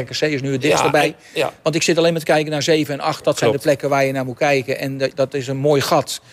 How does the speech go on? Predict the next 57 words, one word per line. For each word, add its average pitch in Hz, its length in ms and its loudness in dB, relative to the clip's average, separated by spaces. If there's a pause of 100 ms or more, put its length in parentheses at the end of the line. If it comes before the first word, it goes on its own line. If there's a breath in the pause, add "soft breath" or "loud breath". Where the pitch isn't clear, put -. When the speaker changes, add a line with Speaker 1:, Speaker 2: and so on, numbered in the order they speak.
(140 soft breath)
Speaker 1:
En, 135 360 -2
eh, 127 480 -2
en 143 100 0
je 131 80 -2
staat 135 200 0
er 131 60 -4
hartstikke 135 300 -4
goed - 200 -6
voor. 139 260 2
En 139 240 0 (220 loud breath)
de - 300 0
overtuiging 143 600 2
en 127 100 -4
het 131 140 -4
zelfvertrouwen 156 540 0
is 120 60 -8
natuurlijk 135 300 -6
optimaal 139 520 -2
bij 123 140 2
de, 120 140 -4
bij 127 140 0
de 123 60 -6
ploeg 139 300 0
en 139 120 -6
bij 120 100 0
de 117 80 -6
club. 135 260 0 (200 loud breath)
Speaker 2:
Ja. - 80 -18 (140 loud breath)
Speaker 1:
Dus 131 140 -6
dat 147 140 2
helpt 151 260 2
allemaal 175 300 2
mee 156 380 4
Speaker 2:
Nou - 140 -2
ja, 139 60 2
Speaker 1:
dat 147 100 4
je 151 60 0
Speaker 2:
dat, 151 100 0
Speaker 1:
toch 160 160 2
wat 143 160 2
makkelijker 147 520 -2 (100)
je 139 80 -8
Speaker 2:
dat, 131 100 -2
Speaker 1:
punten 156 280 2
Speaker 2:
dat, 123 80 2
Speaker 1:
haalt. 117 120 0
Speaker 2:
dat 113 100 -2
zie 160 140 -4
je 151 80 -2
natuurlijk 120 340 -6
nu 120 100 -2
ook, 127 220 2
hè. 113 140 2
Kijk, 117 200 -8
eh, 113 80 -2 (320)
mensen 117 340 -2 (240)
worden, 107 320 2